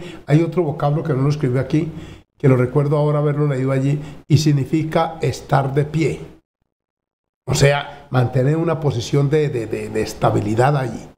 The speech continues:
perseverar. Lo traigo, hermanos, como valor cristiano porque ustedes han observado en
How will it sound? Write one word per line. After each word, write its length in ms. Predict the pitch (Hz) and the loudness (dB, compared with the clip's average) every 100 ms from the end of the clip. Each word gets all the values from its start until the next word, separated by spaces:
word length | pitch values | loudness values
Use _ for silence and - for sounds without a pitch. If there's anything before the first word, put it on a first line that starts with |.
| _ _ _ _ | _ _ _ _
perseverar. 800 | 135 - 131 120 113 - - - _ _ _ _ _ | 0 2 0 0 -2 -6 -12 -20 _ _ _ _ _
Lo 240 | 156 139 139 | 4 4 4
traigo, 320 | 180 185 185 | 2 2 2
hermanos, 320 | 185 175 180 | 0 0 -2
como 260 | 180 151 139 | 0 0 2
valor 300 | 135 151 151 | 0 0 -2
cristiano 480 | 180 - 160 147 - | -2 0 0 0 -2
porque 440 | 147 - 139 127 | -2 0 -4 -4
ustedes 580 | - - 175 175 175 - - | -6 0 2 2 0 -6 -2
han 320 | 156 156 156 | 0 0 -2
observado 560 | 160 143 127 120 131 147 | -2 0 -2 0 0 2
en 80 | 147 | 0